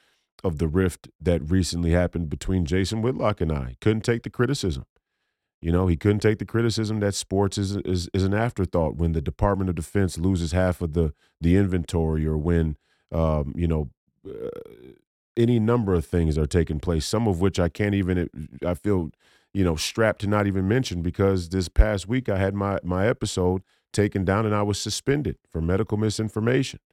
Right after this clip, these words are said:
And me even saying it now reiterates, tell everybody in the crowd, in the audience, that there's an overlord that can suspend you or, or deplatform you for saying things that you believe. And so that is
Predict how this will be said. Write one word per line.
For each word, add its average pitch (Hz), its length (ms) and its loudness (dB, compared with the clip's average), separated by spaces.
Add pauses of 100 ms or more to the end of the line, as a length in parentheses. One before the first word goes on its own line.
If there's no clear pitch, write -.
(520)
And 82 180 2
me 90 100 4
even 107 280 2
saying 117 320 -2
it 104 100 -4
now 113 300 0
reiterates, 101 720 0
tell 90 220 -2
everybody 107 440 2
in 104 140 0
the 101 80 -2
crowd, 120 320 0
in 101 80 -4
the 95 120 -2
audience, 110 420 0
that 80 180 -2
there's 87 260 0
an 90 80 -2
overlord 90 560 0
that 85 200 0
can 82 180 -4
suspend 117 600 -2
you 78 220 -4 (300)
or, 90 260 2
or 82 140 0
deplatform 92 800 -2
you 82 220 -2 (300)
for 87 140 -4
saying 98 400 0
things 101 280 -2
that 98 180 -4
you 113 60 -4
believe. 110 500 -2 (520)
And 92 140 0
so 104 160 4
that 110 460 2
is 82 420 -4